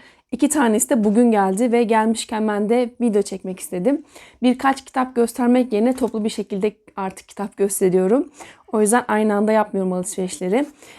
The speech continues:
Ee, bu aralar gerçekten Hepsi Burada da güzel indirimler yapıyor. Kaçırmamanızı tavsiye ederim. Özellikle çarşamba günleri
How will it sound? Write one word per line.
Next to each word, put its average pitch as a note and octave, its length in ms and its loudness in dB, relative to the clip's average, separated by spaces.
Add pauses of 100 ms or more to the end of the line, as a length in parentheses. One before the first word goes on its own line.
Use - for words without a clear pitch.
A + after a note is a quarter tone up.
(160)
Ee, G#3 200 2
bu G#3+ 100 4
aralar B3+ 260 4
gerçekten B3 480 0
Hepsi A3+ 340 -4
Burada A3 240 -2
da A3 40 0
güzel F#3+ 260 0
indirimler F#3+ 440 -2
yapıyor. F#3+ 340 -2
Kaçırmamanızı G#3 640 0
tavsiye F#3+ 340 -2
ederim. A3+ 180 0
Özellikle G#3+ 560 0
çarşamba G3+ 560 -2
günleri G3+ 520 0